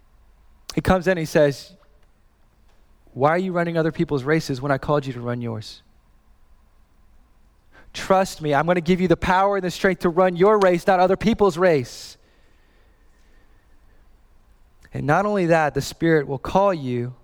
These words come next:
to God when we're believing the lies. Look at this. At the end of the, the verse here in verse eight, it says, this persuasion is not from him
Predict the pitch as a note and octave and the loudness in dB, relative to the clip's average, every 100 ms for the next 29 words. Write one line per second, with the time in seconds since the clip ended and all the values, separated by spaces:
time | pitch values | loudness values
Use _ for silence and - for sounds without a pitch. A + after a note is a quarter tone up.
0 | _ _ _ _ _ _ _ _ _ _ | _ _ _ _ _ _ _ _ _ _
1 | _ _ _ _ - A#2+ A#2 F3 E3+ B2 | _ _ _ _ -8 -4 0 2 2 0
2 | A2+ G#2+ - _ _ _ _ _ _ _ | -2 -6 -14 _ _ _ _ _ _ _
3 | _ _ _ _ _ _ _ _ _ _ | _ _ _ _ _ _ _ _ _ _
4 | - - C3 C3+ B2+ C3+ D3+ B2+ A2+ G#2 | -20 -10 -4 -2 2 2 2 0 -6 -8
5 | G#2+ - - - _ - - A2+ A#2+ A2+ | -14 -18 -20 -20 _ -16 -4 0 2 0
6 | G#2+ - - - - - D#3 C#3 B2 C#3 | -6 -16 -20 -20 -12 -2 0 0 -2 -4
7 | C#3 D3+ D3 C3 A#2+ A2 - - B2+ B2+ | -4 0 2 2 0 -4 -20 -10 -4 -4
8 | B2+ B2+ B2 D3+ D3 C#3 B2+ B2 B2+ B2 | -4 -6 0 -2 0 -2 -2 -2 -6 -4
9 | C#3+ C#3+ C3+ C#3 A#2+ - - - - _ | 0 0 0 -2 -4 -8 -20 -20 -20 _
10 | _ F#3+ B2+ E3+ - - F3+ - D3+ D#3 | _ -8 2 2 2 -2 -2 -2 0 2
11 | D3 D#3+ D3 B2 C3+ C#3 D3 D3+ - - | 2 -2 -2 -2 0 0 2 0 -6 -8
12 | F3 D3+ C#3 C#3 C#3 | -6 -4 -2 -2 -4